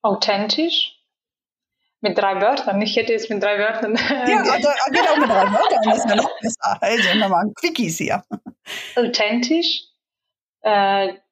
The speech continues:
Speaker 1: Diversität, gewinnbringend.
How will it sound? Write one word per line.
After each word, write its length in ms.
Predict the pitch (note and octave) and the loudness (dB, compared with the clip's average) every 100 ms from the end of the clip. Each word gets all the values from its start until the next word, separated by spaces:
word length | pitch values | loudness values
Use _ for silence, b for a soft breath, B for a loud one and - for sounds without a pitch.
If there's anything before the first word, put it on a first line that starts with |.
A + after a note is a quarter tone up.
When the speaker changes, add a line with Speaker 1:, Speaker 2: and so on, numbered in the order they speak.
| _ | _
Speaker 1:
Diversität, 1300 | F#3+ G#3 G#3 G3+ E3 F3+ G3 - G#3 C#4+ D#4+ - - - _ _ _ _ _ _ _ _ _ _ _ _ _ - | -2 2 2 0 -2 -2 -2 0 0 0 -2 -10 -14 -14 _ _ _ _ _ _ _ _ _ _ _ _ _ -6
gewinnbringend. 960 | A3 F#3+ A#3 A3+ F#3+ F3+ F3+ F#3 F#3 | -2 2 2 2 2 0 -2 -4 -10